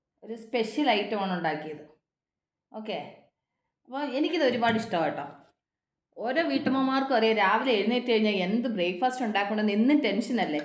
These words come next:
Actually, ഇന്ന് രാവിലെ ഞാനാണെങ്കിൽ എഴുന്നേറ്റ് ഫുൾ ബ്ലാങ്ക് ആണ്. ഞാൻ എന്ത് ചെയ്യണമെന്ന് എനിക്ക് മനസ്സിലാവുന്നില്ല. ഇന്നലെയും ചപ്പാത്തിയായിരുന്നു. ആ, ഓരോ ദിവസവും എന്താ ഉണ്ടാക്കുന്നത്,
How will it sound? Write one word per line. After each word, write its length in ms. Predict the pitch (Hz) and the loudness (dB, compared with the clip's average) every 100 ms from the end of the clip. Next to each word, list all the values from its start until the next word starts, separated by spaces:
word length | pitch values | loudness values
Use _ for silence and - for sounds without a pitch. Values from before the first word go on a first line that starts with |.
| - - _ - | -8 -20 _ -16
Actually, 240 | 226 339 349 | -4 0 2
ഇന്ന് 120 | 330 269 | 2 2
രാവിലെ 320 | 220 262 320 277 | 2 2 2 2
ഞാനാണെങ്കിൽ 480 | 247 269 269 262 269 302 302 - _ 208 | 0 0 0 -2 -2 -2 -6 -14 _ -2
എഴുന്നേറ്റ് 480 | 226 254 277 294 302 | -2 0 -2 -2 -2
ഫുൾ 260 | 269 247 294 254 | -2 0 0 2
ബ്ലാങ്ക് 340 | 214 202 254 220 | 2 2 0 -2
ആണ്. 100 | 165 185 | -2 -2
ഞാൻ 80 | 269 269 | 0 2
എന്ത് 200 | 269 320 359 - | 2 2 0 2
ചെയ്യണമെന്ന് 400 | 233 254 285 277 | 4 4 0 -2
എനിക്ക് 160 | 247 233 | -4 -4
മനസ്സിലാവുന്നില്ല. 560 | 196 226 214 196 175 151 - - _ _ _ | -6 -4 -4 -4 -4 -4 -8 -18 _ _ _
ഇന്നലെയും 460 | - 254 269 294 320 320 | -4 0 2 4 2 0
ചപ്പാത്തിയായിരുന്നു. 760 | 254 254 254 233 220 220 233 240 - - 233 | 2 0 2 2 2 2 -2 -4 -10 -20 -10
ആ, 40 | 226 214 208 208 208 220 | -4 -2 -2 -2 0 2
ഓരോ 160 | 262 302 | 2 2
ദിവസവും 400 | 254 247 247 269 240 208 | 2 0 0 2 2 2
എന്താ 160 | 226 233 | 2 0
ഉണ്ടാക്കുന്നത്, 500 | 208 208 208 220 214 | 0 -4 -2 0 0